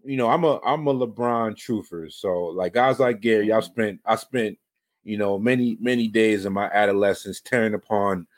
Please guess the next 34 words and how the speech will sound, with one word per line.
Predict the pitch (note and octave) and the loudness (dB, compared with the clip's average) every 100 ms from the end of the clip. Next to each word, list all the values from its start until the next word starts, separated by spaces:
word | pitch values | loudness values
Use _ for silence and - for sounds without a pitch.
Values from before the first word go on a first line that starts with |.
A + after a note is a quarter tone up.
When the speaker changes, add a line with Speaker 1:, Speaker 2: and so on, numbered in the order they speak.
| _ - | _ -2
Speaker 1:
the | A2+ | 0
weak | A#2 - A#2 | 2 0 2
arguments | A#2+ G#2+ G#2+ F#2 | 2 0 -4 -4
this | G2+ | -6
brother | G#2 A2+ G#2+ | 0 0 2
is | F#2+ A2 | -2 0
making | A#2 G#2 | -2 0
right | G2 F#2 | -2 -2
now. | F2+ F2+ F2 | -2 -4 -6
Neither | D3 E3+ D3 | -6 0 2
here | C#3+ | 2
nor | B2+ | 2
there. | C#3 D3+ A2+ - _ | 2 2 0 -4 _
But | D3 C#3+ - - | 0 0 -2 -4
the, | D#3 D#3+ | -2 0
the | D3 | -2
thing, | C#3 A#3+ C4 | 0 2 2
the | E3 | 0
thing | D#3 B3 | 0 2
with | A3+ | 2
LeBron, | E3+ D3+ G3 C#3 | 2 0 0 0
I'm | G#3 F#3 | 0 0
very | G3+ A3 | 2 0
concerned | - D#3+ - F#3 F3 | 0 -6 -2 -2 0
about | C3 C#3+ C3+ | 2 2 2
the, | C3 A#2+ G2+ - | -2 -2 -4 -4
the, | A#2 G#2 F#2 | -2 -2 -2
the | G#2+ | -2
high | B2+ A#2 | 0 0
ankle | B2+ A#2 | 0 -4
sprain | - G#2+ | -8 -8
right | G2+ | -6
now. | G2 F#2 E2+ F#2+ | -6 -6 -8 -8
Like, | F#2 | -10